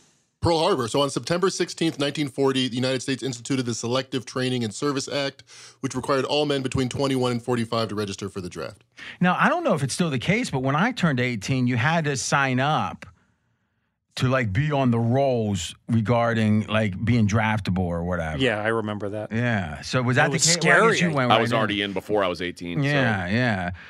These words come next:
Speaker 2: That scared you? Selective
Speaker 3: Yeah.
Speaker 2: service, I think it was
Speaker 3: Yeah.
Speaker 2: called or something. And it was funny because I didn't really understand what it was.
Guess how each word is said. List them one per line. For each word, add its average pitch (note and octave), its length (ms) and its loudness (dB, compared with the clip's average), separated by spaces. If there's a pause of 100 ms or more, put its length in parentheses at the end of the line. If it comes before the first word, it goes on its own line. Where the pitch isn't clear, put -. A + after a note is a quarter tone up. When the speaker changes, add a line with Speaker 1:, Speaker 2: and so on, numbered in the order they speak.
(280)
Speaker 2:
That D3 200 2
scared E3 380 0
you? F#3+ 160 0
Selective G#3 380 2
Speaker 3:
Yeah. G3+ 60 0
Speaker 2:
service, D#3 440 2
I B2 80 2
think A#2 180 0
it A2 40 -2
was G#2+ 120 -2
Speaker 3:
Yeah. B2 160 2
Speaker 2:
called G#2+ 140 0
or G#2 80 0
something. F2+ 540 -2 (1000)
And D3 140 0
it C#3 140 -2
was C#3 140 0
funny F3+ 420 0
because A#2 320 0
I C#3+ 160 4
didn't D3+ 180 0
really C#3+ 220 0
understand C#3 460 0
what C3+ 120 0
it B2+ 80 0
was. C#3+ 640 -2